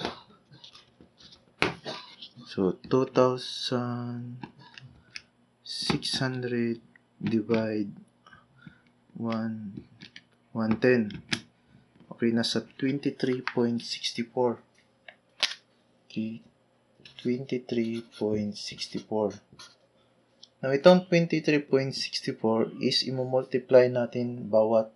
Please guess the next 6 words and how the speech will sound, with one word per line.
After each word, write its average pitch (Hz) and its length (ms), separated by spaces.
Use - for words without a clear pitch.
sa - 240
bawat, 110 480
ah, 113 260
nakonsumo 117 680
ng 113 240
mga 110 240